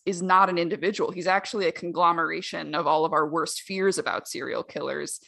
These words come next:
wrapped into a single package, because he kills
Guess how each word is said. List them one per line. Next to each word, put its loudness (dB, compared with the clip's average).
wrapped 2
into -2
a -2
single -4
package, -4
because -6
he -6
kills 2